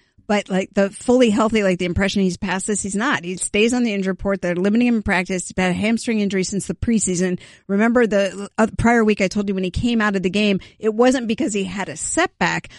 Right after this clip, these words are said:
but I think he's functioning. You know how we talked about Leonard Fournette being, like, maybe eighty percent, but he can't go full go, so that, that's why they keep having these problems?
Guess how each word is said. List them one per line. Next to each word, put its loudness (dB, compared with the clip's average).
but 0
I 4
think -2
he's 0
functioning. 0
You 0
know 2
how 0
we 2
talked 0
about -2
Leonard -2
Fournette -4
being, -4
like, -4
maybe -4
eighty -2
percent, -2
but -16
he -16
can't -10
go -6
full -2
go, 2
so 0
that, -2
that's -2
why 2
they -4
keep -4
having 2
these 0
problems? -2